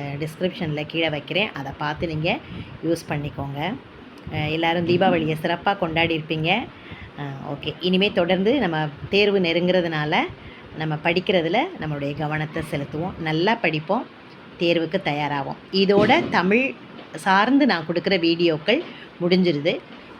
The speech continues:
ஒருவேளை எனக்கு நேரம் இருக்கும் பட்சத்துல இலக்கணத்தை வந்து ஒரே ஒரு வீடியோவா போடலாம்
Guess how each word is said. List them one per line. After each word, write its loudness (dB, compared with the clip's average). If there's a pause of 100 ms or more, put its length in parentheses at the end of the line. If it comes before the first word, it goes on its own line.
(400)
ஒருவேளை 6
எனக்கு 0
நேரம் 4
இருக்கும் 4
பட்சத்துல -2 (320)
இலக்கணத்தை 2
வந்து 2
ஒரே 4
ஒரு 4
வீடியோவா 4
போடலாம் 0